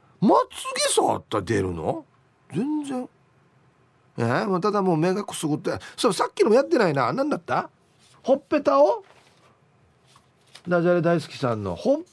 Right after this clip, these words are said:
ぺたの周りを指でくるくるしたら、くるくるしたら。あはー。油がつくな、指に。<laughs> くしゃみは出ないな。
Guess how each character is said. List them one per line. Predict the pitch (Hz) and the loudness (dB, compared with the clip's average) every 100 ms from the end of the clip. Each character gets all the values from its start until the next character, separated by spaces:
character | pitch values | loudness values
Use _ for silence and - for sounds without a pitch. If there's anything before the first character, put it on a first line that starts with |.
| - | 0
ぺ | 381 | 0
た | 370 403 403 | 2 2 4
の | 427 | 4
周 | 370 277 262 254 208 | 4 4 4 2 2
り | |
を | |
指 | 196 262 285 | 2 0 0
で | 233 | 0
く | 160 - | -2 -4
る | 254 | -6
く | - - | -6 -10
る | 104 | -10
し | - | -10
た | 87 | -12
ら、 | |
く | 87 - | -14 -12
る | 170 180 - | -10 -10 -14
く | - | -16
る | - | -14
し | - | -14
た | 95 | -14
ら。 | 85 - _ _ | -14 -18 _ _
あ | 190 220 214 | 0 2 2
は | - - - 196 185 135 101 - _ _ _ _ _ _ _ - - - - - | -2 -12 -2 2 4 4 0 -4 _ _ _ _ _ _ _ -20 -20 -20 -20 -6
ー。 | 175 | -2
油 | 190 233 254 | 0 2 2
が | 320 | 0
つ | - | -6
く | - | 0
な、 | 214 185 | 2 4
指 | 175 175 | 2 4
に。 | 175 - | 2 2
<laughs> | 180 - - - - - - - 208 - - - - - - - 220 - 196 - - - - - - - - _ _ _ _ _ - _ _ _ - - - - | -2 -4 -4 -6 -4 -4 -4 -4 -4 -6 -6 -12 -12 -10 -10 -8 -10 -10 -12 -10 -12 -10 -14 -16 -20 -20 -20 _ _ _ _ _ -20 _ _ _ -20 -20 -20 -2
く | 381 | -2
し | - | 0
ゃ | 453 | -2
み | 269 | -2
は | - 220 | 2 2
出 | 151 | 2
な | 147 226 190 | 0 2 2
い | 180 | 4
な。 | 175 135 98 | 2 2 -4